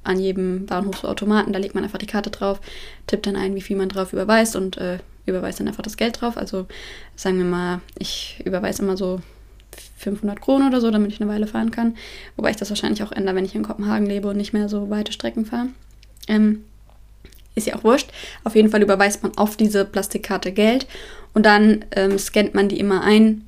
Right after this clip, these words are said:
sobald man irgendwo einsteigt und scannt aus, wenn man aussteigt. Und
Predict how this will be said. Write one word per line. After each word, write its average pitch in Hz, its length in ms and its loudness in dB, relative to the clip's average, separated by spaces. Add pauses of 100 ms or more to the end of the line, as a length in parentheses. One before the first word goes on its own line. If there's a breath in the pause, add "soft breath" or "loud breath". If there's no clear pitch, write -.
sobald 190 320 -4
man 190 120 2
irgendwo 180 200 0
einsteigt 277 580 2
und 214 140 2
scannt - 260 -2
aus, 190 380 -2 (240)
wenn 185 100 2
man 185 160 0
aussteigt. 175 560 -4
Und 180 220 -4